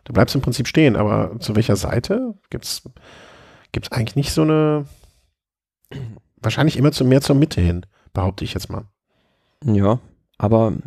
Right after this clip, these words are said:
Speaker 2: ich stelle jetzt mal für diesen Sprint eine kühne These auf und sage, äh,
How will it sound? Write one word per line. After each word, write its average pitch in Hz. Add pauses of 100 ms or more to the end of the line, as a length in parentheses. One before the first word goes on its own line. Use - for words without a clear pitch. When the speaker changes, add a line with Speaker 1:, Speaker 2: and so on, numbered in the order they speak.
Speaker 2:
ich -
stelle 110
jetzt -
mal 107
für -
diesen 107
Sprint 110
eine 117
kühne 120
These 117
auf 135
und 113
sage, 117 (520)
äh, 101